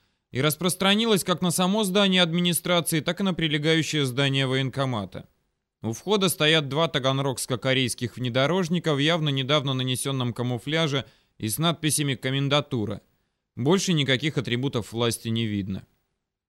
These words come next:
Пропуск у меня был уже постоянный, так что, поздоровавшись с охраной и сдав на хранение автомат вместе с разгрузкой, я пробежал сразу на следующий этаж, в зал совещаний, где и была назначена встреча.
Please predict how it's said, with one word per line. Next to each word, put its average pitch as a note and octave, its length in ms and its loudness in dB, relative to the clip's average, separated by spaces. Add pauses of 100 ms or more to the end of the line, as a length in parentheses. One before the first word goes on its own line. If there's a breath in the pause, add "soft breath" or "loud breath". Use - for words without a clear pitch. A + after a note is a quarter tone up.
(180)
Пропуск G3 380 0
у - 20 2
меня E3+ 220 4
был F#3+ 180 2
уже E3 180 2
постоянный, A#2 760 2
так A#2 120 -4
что, - 140 -8
поздоровавшись C3 720 -2
с - 120 -4
охраной D3+ 500 -2
и - 20 -2
сдав A2+ 300 -2
на A#2 100 -6
хранение A#2 460 -2
автомат A2+ 460 -4
вместе A2+ 280 -6
с G2+ 60 -8
разгрузкой, C3 720 -2 (380 soft breath)
я D#3+ 180 4
пробежал F3+ 460 4
сразу D#3+ 320 2
на D3+ 100 0
следующий D3+ 480 -2
этаж, B2+ 320 -4
в G#2 100 -8
зал A2 220 -2
совещаний, B2+ 600 -4
где G2+ 180 -4
и A2 60 0
была B2 260 -2
назначена A2+ 480 -6
встреча. A2 640 -6